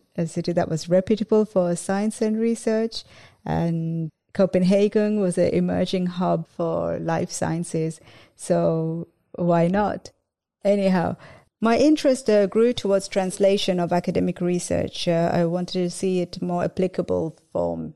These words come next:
and applicable for medicine. And I also wanted to experience and get an insight into the drug development process.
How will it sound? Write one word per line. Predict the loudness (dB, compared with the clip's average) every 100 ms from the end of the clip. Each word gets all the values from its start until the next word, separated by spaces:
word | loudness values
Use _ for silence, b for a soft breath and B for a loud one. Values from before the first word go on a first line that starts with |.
| -10
and | -6 -4
applicable | -2 -4 -2 -4
for | -2 0
medicine. | 0 -2 -4 -6 -6 -8 B B B B _
And | -4 -2 2 2
I |
also | 4 4 2
wanted | 2 2
to | 0
experience | -2 -2 2 4 4 2 0 -2
and | -2 2
get | 2
an | 2
insight | 0 -2 0 0 0 -2
into | -2 0 -2 -4 -6
the | -6
drug | -4 -4 -4
development | -4 -2 -2 -2 -4
process. | -2 -2 -2 -2 -2 -6